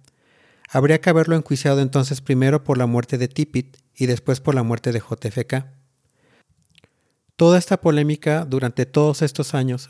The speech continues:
la generó en su mayoría el legado de un hombre de nombre Abraham Zapruder. Un hombre que nunca conoció a Kennedy, pero cuyo nombre estará ligado a la muerte de Kennedy. Abraham Zapruder fue un hombre modesto con una cámara normal.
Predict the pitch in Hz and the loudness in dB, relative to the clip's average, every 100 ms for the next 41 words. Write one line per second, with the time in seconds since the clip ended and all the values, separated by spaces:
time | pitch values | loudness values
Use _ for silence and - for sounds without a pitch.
0 | _ 131 123 143 131 139 139 160 147 131 | _ -4 -2 0 0 0 -2 -2 -2 0
1 | 127 131 156 127 127 127 131 143 135 135 | 0 -2 -2 -2 -2 -2 -2 -2 -2 0
2 | 131 135 139 160 127 127 131 131 147 123 | 0 0 -2 -2 -2 -2 -2 -2 -2 -2
3 | 123 123 - 120 120 113 117 - _ _ | -2 -4 -6 -6 -6 -6 -10 -18 _ _
4 | _ _ _ _ _ - 156 165 170 185 | _ _ _ _ _ 0 4 4 4 2
5 | 147 143 143 156 139 123 - 131 147 143 | 2 2 0 0 0 0 0 -2 0 0
6 | 127 123 - _ _ _ _ - 131 127 | 0 -4 -12 _ _ _ _ -4 0 2
7 | - 127 123 131 139 151 190 - 123 - | 2 2 2 2 2 0 -4 -6 -6 -2
8 | 135 139 139 135 135 131 123 127 131 139 | 0 2 2 2 2 2 0 -2 -2 -2
9 | 123 - 117 110 113 _ _ _ _ _ | -2 -4 -6 -6 -12 _ _ _ _ _
10 | _ _ 131 131 151 156 175 - 151 151 | _ _ 2 4 4 2 0 2 4 4
11 | 147 160 143 147 151 131 127 139 - 170 | 2 0 2 2 0 0 0 -2 -2 -2
12 | 143 135 131 131 131 123 123 123 131 135 | 0 0 0 -2 -2 0 -2 -2 -2 -4
13 | 135 | -4